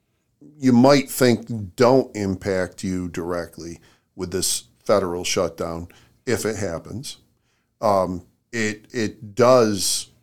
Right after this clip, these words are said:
it has the potential to impact you not only,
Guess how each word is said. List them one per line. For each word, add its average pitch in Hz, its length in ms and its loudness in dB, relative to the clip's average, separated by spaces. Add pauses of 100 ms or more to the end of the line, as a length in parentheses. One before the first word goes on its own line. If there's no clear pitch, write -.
(160)
it 98 320 -8
has 113 360 4
the - 80 -4
potential 117 600 0
to - 240 -8
impact 104 480 -2
you 95 280 -2 (380)
not 127 340 6
only, 123 680 4